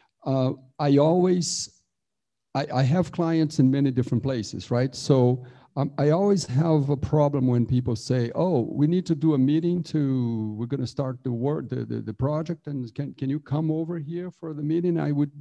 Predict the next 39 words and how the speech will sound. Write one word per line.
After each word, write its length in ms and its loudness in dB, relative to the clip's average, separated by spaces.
always 320 -2
say, 240 -4
"Well, 400 -4
why 320 -4
don't 220 0
we 100 -2
just 320 -8
talk 260 -10
on, 200 -8
on 160 4
Zoom 480 4
or, 520 -2
you 200 -6
know, 180 -6
any 300 -4
Skype 520 -6
or 120 -2
anything?" 440 -6
And 160 2
so 220 2
there 120 4
was 160 4
a 40 2
lot 200 2
of 80 0
resistance 580 0
for 140 -6
that. 260 -6
Now 500 2
I 160 2
see 400 0
more 380 4
and 120 4
more 240 6
people 300 2
are 80 -4
open 400 0
to 120 -10
that. 280 -4